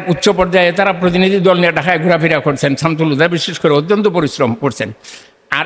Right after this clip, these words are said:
এছাড়া হবিগঞ্জ জেলার সর্বত্র ইসলামী আন্দোলনের নেতাকর্মীরা আমাদের সহযোগিতা করছেন।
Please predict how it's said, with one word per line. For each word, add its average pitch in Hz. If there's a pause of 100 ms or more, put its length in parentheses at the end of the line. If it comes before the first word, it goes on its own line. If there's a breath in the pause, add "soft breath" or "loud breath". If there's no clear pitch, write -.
এছাড়া 208
হবিগঞ্জ 196
জেলার 180
সর্বত্র 175
ইসলামী 170
আন্দোলনের 147
নেতাকর্মীরা 139
আমাদের 127
সহযোগিতা 123
করছেন। 110